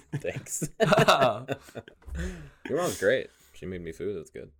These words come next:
Speaker 2: So you gave this advice to comics. So it's really, so you said you should, like, eat shit doing comedy, like, everywhere.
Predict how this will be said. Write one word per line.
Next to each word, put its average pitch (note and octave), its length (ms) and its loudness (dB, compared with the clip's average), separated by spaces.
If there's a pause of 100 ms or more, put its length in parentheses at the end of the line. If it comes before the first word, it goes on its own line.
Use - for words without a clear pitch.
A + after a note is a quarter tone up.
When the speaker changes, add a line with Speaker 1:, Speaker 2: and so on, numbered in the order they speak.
(560)
Speaker 2:
So C3+ 220 -6
you C#3 180 -6
gave D#3+ 200 -6
this D3+ 160 -12
advice A2+ 380 -6
to - 60 -14
comics. G#2 420 -10
So A2+ 380 -2
it's B2+ 200 -6
really, D3+ 200 -6 (100)
so B2+ 120 -14
you B2+ 100 -6
said B2+ 200 -12 (100)
you B2+ 140 -12
should, B2 300 -12
like, G2 300 -8 (220)
eat B2+ 240 -8
shit - 300 -6
doing A2 220 -12
comedy, G2+ 380 -6
like, C#2 180 -14
everywhere. - 480 -12